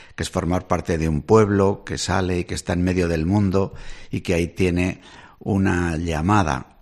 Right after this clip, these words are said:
a compartir y ofrecer el amor que ha recibido por formar parte del pueblo de Dios en medio de los ambientes e instituciones de la vida en la que se desarrolla nuestra existencia. Un camino singular de la vocación laical es la vocación al matrimonio, ¿no?,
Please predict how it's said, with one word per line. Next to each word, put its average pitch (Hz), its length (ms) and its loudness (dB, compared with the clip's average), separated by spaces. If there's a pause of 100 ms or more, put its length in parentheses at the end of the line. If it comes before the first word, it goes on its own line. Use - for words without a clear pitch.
a 85 320 -6 (300)
compartir 92 600 0
y 95 80 2
ofrecer 90 500 -2
el 80 160 -4
amor 92 540 2
que - 120 -6
ha 78 80 -2
recibido 87 580 0
por - 140 -6
formar 87 320 -4
parte 90 300 -2
del 73 160 -4
pueblo 92 260 0
de 87 140 0
Dios 85 320 -2 (400)
en 78 180 -4
medio 85 340 0
de 82 120 0
los - 420 -4
ambientes 80 640 -2
e 80 40 -6
instituciones 78 760 -4 (400)
de 78 100 -2
la 76 120 2
vida 82 200 0
en 82 80 -2
la 82 100 -2
que 78 100 -6
se 78 120 -4
desarrolla 76 520 -2
nuestra 71 320 -4
existencia. 71 640 -6 (340)
Un 95 180 0
camino 101 440 4
singular 95 540 2
de 98 80 0
la 90 100 0
vocación 85 540 -2
laical 110 400 0
es 87 100 -2
la 80 80 -2
vocación 73 420 -2
al 71 100 -2
matrimonio, 73 680 -2
¿no?, - 140 -12